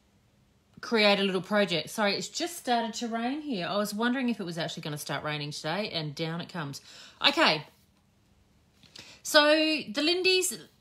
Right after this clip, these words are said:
most of you know that I am the Australian educator for Lindy's Gang. I absolutely love, love, love their products. And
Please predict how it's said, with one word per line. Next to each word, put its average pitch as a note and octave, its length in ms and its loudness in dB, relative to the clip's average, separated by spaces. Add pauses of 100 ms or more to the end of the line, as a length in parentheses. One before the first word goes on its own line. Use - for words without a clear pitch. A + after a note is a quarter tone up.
(160)
most E4 260 4
of E4 80 -2
you E4 100 2
know B3+ 360 4
that A3 280 0
I G#3+ 320 2
am G3 600 0
the G3 220 -2
Australian G3+ 400 -2
educator G3+ 420 -2
for G3+ 140 -4
Lindy's F3+ 340 0
Gang. G3+ 340 0 (220)
I G3+ 140 2
absolutely A3 720 0
love, A3+ 640 4
love, G3 220 0
love F#3 220 -2
their F3+ 140 -4
products. F3+ 540 -4 (360)
And G#3+ 560 4